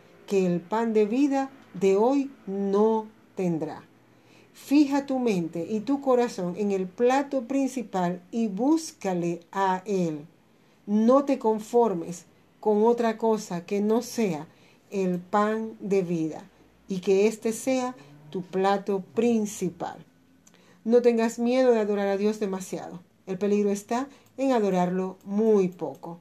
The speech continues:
Finalmente, recuerda que hoy tienes un día lleno de vida donde puedes decidir dar la gloria y la honra al único y sabio Dios.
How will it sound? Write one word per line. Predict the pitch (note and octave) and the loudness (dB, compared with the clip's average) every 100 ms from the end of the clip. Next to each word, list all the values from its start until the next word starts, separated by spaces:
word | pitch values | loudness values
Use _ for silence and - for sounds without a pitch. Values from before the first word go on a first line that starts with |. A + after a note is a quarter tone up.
| _ _ _ _ _ | _ _ _ _ _
Finalmente, | A3 G#3 G#3 G#3+ G#3 | -4 0 2 2 2
recuerda | G3 G3 G#3+ G#3+ G3+ | -2 0 0 0 0
que | G#3 | 0
hoy | G#3+ | 0
tienes | A3+ A3+ A3+ A#3 | 0 0 0 -2
un | G#3+ | -2
día | A3 A3 | 0 0
lleno | A3 A#3+ B3 | 2 2 4
de | A#3+ A#3 | 2 2
vida | B3+ B3+ A#3+ | 2 2 2
donde | A3 G#3 | 2 0
puedes | F#3+ A3 B3 G#3 | 2 2 2 2
decidir | A3+ A3 - G3+ F3 F3+ D#3+ D#3 - _ - | 0 0 -2 -6 -2 0 0 -4 -18 _ -10
dar | F3 F3+ D#3 | 0 0 0
la | D#3 | -4
gloria | F3 A#3+ D#4 D#4+ D#4+ | 2 4 4 2 2
y | |
la | D4 A#3 | 2 2
honra | F3+ E3+ F3+ F#3 | 0 0 -2 -4
al | G3 G3 | -4 -2
único | B3+ A3+ F#3+ | -2 -2 -6
y | |
sabio | F3+ D#3+ D#3 E3 | -8 -6 -4 -6
Dios. | G2 F3 | -6 -14